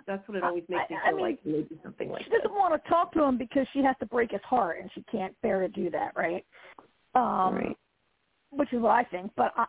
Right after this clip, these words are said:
Speaker 2: I mean, I just think it was kinda fast. Like, if they searched for him for two years before they declared him dead and buried him, like, was that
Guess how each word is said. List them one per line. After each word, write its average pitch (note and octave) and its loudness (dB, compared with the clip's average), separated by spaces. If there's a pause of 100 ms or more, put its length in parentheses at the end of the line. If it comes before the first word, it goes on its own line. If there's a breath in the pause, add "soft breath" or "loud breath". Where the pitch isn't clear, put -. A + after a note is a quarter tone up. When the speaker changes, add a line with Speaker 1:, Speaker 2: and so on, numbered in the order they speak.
Speaker 2:
I C#4 2
mean, D4 2
I D4+ 4
just - -6
think F#4+ 0
it - -8
was E4 -2
kinda C#4 2
fast. B3 2
Like, F#3 -2
if - -8
they A#3 -2 (200)
searched D4+ 2
for C#4+ -4
him B3+ 2
for - -8
two A#3+ -2
years A#3 2
before A3 -2
they G#3 -2
declared A3 -2
him G3+ -6
dead G3 0 (400 loud breath)
and G#3 -2
buried A3 4
him, F3+ -2 (360 soft breath)
like, G3 2 (420)
was A#3+ 2 (100)
that A#3 4